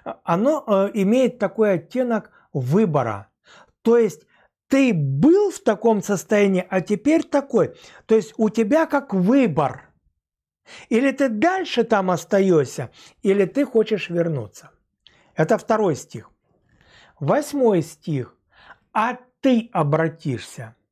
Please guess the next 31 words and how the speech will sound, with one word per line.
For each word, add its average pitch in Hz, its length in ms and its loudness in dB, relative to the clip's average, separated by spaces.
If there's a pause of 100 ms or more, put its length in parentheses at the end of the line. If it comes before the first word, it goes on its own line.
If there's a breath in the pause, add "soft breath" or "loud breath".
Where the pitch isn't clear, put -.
(440 loud breath)
Когда 311 180 0
мы 349 120 -2
внимательно 277 500 0
смотрим 240 380 0
на 196 120 2
этот 190 220 -2
текст, 294 280 -2
мы 175 140 0
видим, 233 340 -2 (240 loud breath)
это 214 240 -2
как 190 280 -4
бы 214 80 0
описание 220 1000 -2 (220 loud breath)
обратившего 170 960 -2
человека 165 760 -2 (240 soft breath)
как 190 260 -4
бы 185 120 -2
со 190 200 -6
стороны. 175 720 -4 (580 loud breath)
То 202 80 0
есть 202 160 0
окружающие 269 720 0
видели, 139 480 0 (220 loud breath)
он 233 180 -2
там 233 220 0
пил, 202 680 0 (220 loud breath)
он 214 180 2
ещё 240 240 0
какие-то 254 460 0
вещи 196 580 0
делал, 190 420 0